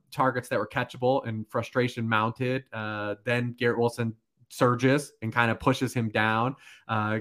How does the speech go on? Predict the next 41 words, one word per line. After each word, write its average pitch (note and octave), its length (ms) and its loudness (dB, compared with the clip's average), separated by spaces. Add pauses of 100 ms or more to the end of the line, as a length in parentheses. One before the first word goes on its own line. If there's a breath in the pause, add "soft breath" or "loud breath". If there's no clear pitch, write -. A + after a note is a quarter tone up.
(200)
then B2+ 140 2
gets C3 220 0
in B2 80 0
the A2 40 2
doghouse A#2+ 500 4
of - 40 -18
the G#2+ 80 -6
team C#3 360 2
a C3+ 80 2
little C3+ 200 2
bit. C3 180 2
Looks A#2+ 220 -2
like G#2+ 160 -8
all A#2 160 2
that's A#2 240 0
kinda G#2+ 220 -4
mended, A2+ 440 -2
but A2 200 -2
a C3+ 80 2
very F3+ 420 2
kind D3+ 240 0
of C#3 80 0
almost G3 380 0
like D#3+ 120 -4
a A#2 40 -2
throwaway B2 500 4
year D#3 260 2
for A2 180 -4
Elijah G#2+ 340 0
Moore. G#2+ 360 0 (360 soft breath)
Uh, A2 240 0 (100)
can D#3+ 100 2
we A#2+ 80 2
treat D#3 280 4
it A3 100 4
as G3+ 160 4
a G3+ 60 -2
throwaway G3 340 4
year F#3+ 260 2
from E3 200 -2
a, C3+ 320 2